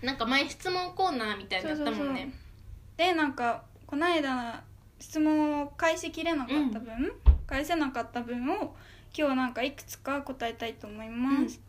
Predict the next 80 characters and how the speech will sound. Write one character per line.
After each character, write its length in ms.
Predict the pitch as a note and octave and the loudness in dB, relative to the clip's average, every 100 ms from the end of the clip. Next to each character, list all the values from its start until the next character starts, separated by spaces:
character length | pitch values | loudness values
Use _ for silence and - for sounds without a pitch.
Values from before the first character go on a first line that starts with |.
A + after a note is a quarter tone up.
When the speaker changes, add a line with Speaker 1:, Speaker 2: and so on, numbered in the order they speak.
| - - | -20 -10
Speaker 1:
う 20 | |
ん。 20 | |
ち 120 | E4 | -2
な 120 | F4 | 0
み 140 | F4 F#4 | 0 -2
に、 440 | G4 G4+ C4+ - - - - | 0 0 -2 -8 -20 -20 -12
あ 140 | - A3+ | -6 -2
の、 160 | G#3+ A3 | -2 -2
も 460 | G#3+ G#3+ G#3+ D#4 | -2 -2 -2 -2
し、 180 | - B3+ | -2 -4
ほ-、 200 | - - - - - | -4 -8 -10 -20 -14
あ 100 | A3+ | -10
の、 140 | G#3+ G#3+ | -6 -4
ま、 220 | A3 B3+ B3+ | -2 -2 0
も-、 100 | B3+ | 0
も-、 140 | C#4+ C#4+ - | 2 2 0
も 100 | C#4+ | -6
っ 60 | C#4+ | -6
と 80 | |
ク 120 | - B3+ | 0 0
エ 60 | |
ス 80 | B3+ | 0
チ 60 | A3+ | 0
ョ 40 | |
ン、 20 | |
も 60 | B3 | -2
う 20 | |
ク 100 | B3+ | 0
エ 80 | B3+ | -2
ス 60 | C4 | -2
チ 80 | |
ョ 80 | A3+ | -4
ン 20 | |
が 220 | G#3 F#3+ - - - - | -2 -4 -6 -16 -10 2
あ 100 | B3+ | 2
る 100 | C4 | 2
人 220 | - B3+ | -2 2
は 200 | C#4+ C#4 | 4 4
い 80 | C4+ | 0
つ 120 | C4+ | 0
で 80 | C4+ | 0
も 240 | A#3 G#3 A#3 | 0 -4 -6
送 180 | A#3+ | -6
っ 20 | B3 | -4
て 140 | B3+ | -4
く 140 | B3+ | -2
れ 120 | B3 A#3+ | -2 0
れ 100 | A#3+ | 0
ば、 160 | - | -2
anytime 500 | B3 B3 B3 B3+ A3 | 0 0 -2 -4 -2
welcome 500 | A3+ A#3+ C4+ C4 B3+ | 2 2 4 4 2
な 100 | G#3+ | 0
の 120 | G#3+ A#3 | -2 -2
で、 80 | |
Speaker 2:
う 20 | C#4 | 0
ん。 840 | B3+ - - - - - - A#3 | 0 -2 -10 -20 -20 -20 -6 -4
Speaker 1:
あ 40 | |
の、 220 | A3+ A3+ | -2 -2
ち 100 | - | 0
ょ 60 | G#4 | 0
っ 40 | |
と 80 | B3 | 2
遅 180 | B3+ D#4 | 0 0
く 80 | E4 | -2
な 120 | F4 | -2
っ 40 | F4 | -2
ち 60 | |
ゃ 40 | B3+ | -4
う 40 | |
か 100 | - | -2
も 80 | B3+ | -4
し 60 | C4 | -2
れ 80 | |
な 80 | C4 | -2
い 40 | B3+ | -2
ん 60 | |
で 80 | A#3+ | -4
す 100 | - | -8
け 120 | D4 | -4
ど、 300 | D#4+ C4 - | -2 -2 -6